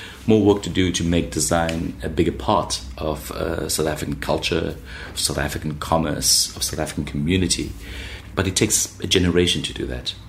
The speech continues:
You know, big things are not a just add water, instant gratification thing. So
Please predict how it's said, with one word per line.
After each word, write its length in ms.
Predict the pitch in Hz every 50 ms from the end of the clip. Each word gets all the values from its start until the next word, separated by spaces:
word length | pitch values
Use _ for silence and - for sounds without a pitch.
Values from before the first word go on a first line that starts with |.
| - - -
You 80 | -
know, 120 | 82 73 73 - - -
big 180 | 87 85 - - - - - - -
things 760 | - 92 85 82 71 73 80 78 - - - - - - - - - - - - -
are 80 | 82
not 200 | 80 80 80 -
a 80 | 71 73
just 500 | - - 78 73 73 - - - - -
add 240 | 78 78 78 80 73
water, 380 | 73 82 80 - - 73 - -
instant 360 | - 80 78 - - 71 73
gratification 680 | - 73 71 69 67 - 69 - - 67 - - - -
thing. 240 | - - - -
So 140 | - - -